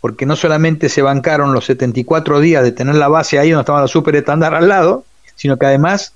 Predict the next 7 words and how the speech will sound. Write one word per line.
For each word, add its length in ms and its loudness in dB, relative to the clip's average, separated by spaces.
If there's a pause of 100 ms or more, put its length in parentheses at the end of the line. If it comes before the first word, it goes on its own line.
(260)
cuando 180 -4
volvimos, 380 2
el 80 -2
recibimiento 420 -2
fue 540 0 (320)
muy 160 2
bueno. 420 0